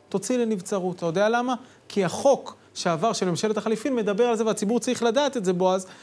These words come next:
שהחוק אומר בצורה מפורשת שאם מוציאים ראש ממשלה לנבצרות שלא מסיבות בריאותיות, זאת אומרת, שלא בגלל, חס וחלילה, סיבה בריאותית, אוטומטית הממשלה מתפטרת והולכים לבחירות. עכשיו, מנדלבליט בא, מה בעצם הוא אומר?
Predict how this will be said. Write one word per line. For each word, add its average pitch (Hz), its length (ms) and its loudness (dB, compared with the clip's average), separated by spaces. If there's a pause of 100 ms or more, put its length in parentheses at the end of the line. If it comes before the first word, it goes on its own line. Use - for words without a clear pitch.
(140)
שהחוק 277 560 2
אומר 247 240 4
בצורה 226 340 0
מפורשת 202 460 0
שאם 247 280 0
מוציאים 233 340 0
ראש 214 200 0
ממשלה 202 280 0
לנבצרות 180 540 -4 (220)
שלא 254 560 6
מסיבות 220 560 4
בריאותיות, 170 540 2
זאת - 120 -6
אומרת, 180 220 2 (560)
שלא 233 460 4 (400)
בגלל, 190 480 4 (140)
חס 185 280 0
וחלילה, 196 320 4
סיבה 185 240 2
בריאותית, 175 400 0 (220)
אוטומטית 240 600 4
הממשלה 254 460 4
מתפטרת 214 920 4 (300)
והולכים 285 680 4
לבחירות. 262 540 2 (240)
עכשיו, 202 240 0
מנדלבליט 262 460 2
בא, 247 180 4
מה 262 160 2
בעצם 254 300 4
הוא 202 80 2
אומר? 175 200 2